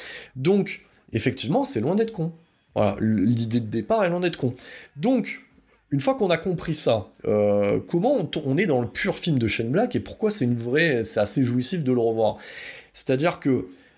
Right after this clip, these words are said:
euh, ils réfléchissent à tous les cas de figure, c'est-à-dire que quelqu'un qui a vu des extraterrestres, que ça soit aujourd'hui ou à l'époque, généralement on l'enferme.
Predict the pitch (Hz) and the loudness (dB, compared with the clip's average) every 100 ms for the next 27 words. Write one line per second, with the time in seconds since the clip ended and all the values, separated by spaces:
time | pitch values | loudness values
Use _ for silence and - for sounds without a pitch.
0 | _ - 104 104 104 101 123 135 165 185 | _ -2 2 2 2 2 2 2 0 0
1 | - 262 - 220 180 170 - 208 269 - | 0 0 0 -2 0 -2 -2 0 0 0
2 | - 131 - 135 127 196 196 262 160 135 | -2 -2 0 -2 0 -2 0 -2 0 0
3 | 151 120 110 - 107 113 107 107 - _ | 2 0 0 -2 -2 0 0 -2 -4 _
4 | - 117 117 165 143 139 131 131 135 135 | -2 0 0 0 0 2 0 0 0 -2
5 | 135 - - 147 113 104 143 277 - - | -4 -12 -2 2 2 2 0 -2 -4 -18
6 | _ - 107 110 113 214 240 208 208 180 | _ -6 0 0 2 0 2 0 0 0
7 | 175 | 0